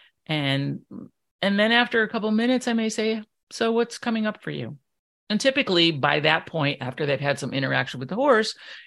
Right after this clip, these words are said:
it's gonna bring stuff up. Okay. Whatever it is that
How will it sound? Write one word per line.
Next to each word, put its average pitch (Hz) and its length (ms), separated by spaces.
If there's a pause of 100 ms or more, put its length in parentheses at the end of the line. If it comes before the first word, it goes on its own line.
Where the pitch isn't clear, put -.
it's 233 180
gonna 220 180
bring 160 200
stuff 131 320
up. - 220 (1080)
Okay. 131 220 (480)
Whatever 180 560
it 185 120
is 156 500
that 143 380